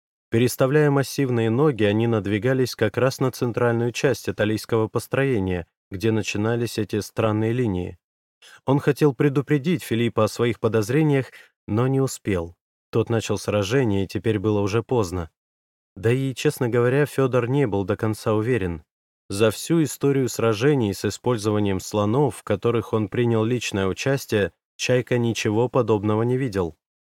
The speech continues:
Возможно, эта защита была придумана здесь и применялась вообще впервые. Перед слонами короткими перебежками действовали прачники и метатели дротиков, которые пытались не столько раскачать оборону противника,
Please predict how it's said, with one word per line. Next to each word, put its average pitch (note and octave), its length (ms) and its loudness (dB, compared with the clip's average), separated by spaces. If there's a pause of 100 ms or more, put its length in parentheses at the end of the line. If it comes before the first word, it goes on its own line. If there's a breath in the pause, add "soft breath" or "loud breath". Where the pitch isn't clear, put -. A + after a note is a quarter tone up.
(240 loud breath)
Возможно, A#2+ 560 2
эта A#2+ 220 2
защита B2+ 440 0
была B2 220 2
придумана A#2+ 480 0
здесь A2 420 -2
и G#2 120 0
применялась A2 680 0
вообще A2+ 380 -2
впервые. A2 580 -4 (800)
Перед A2 240 0
слонами A2 560 0
короткими A2+ 560 0
перебежками A#2+ 720 -2 (300 loud breath)
действовали D3+ 560 0
прачники G#2+ 640 0
и G#2 60 0
метатели A2+ 460 0
дротиков, A#2+ 680 -2 (200)
которые A2+ 360 2
пытались A2+ 520 0
не A2+ 200 0
столько A2+ 460 -2
раскачать A2+ 640 -2
оборону G#2 400 2
противника, A2+ 680 -2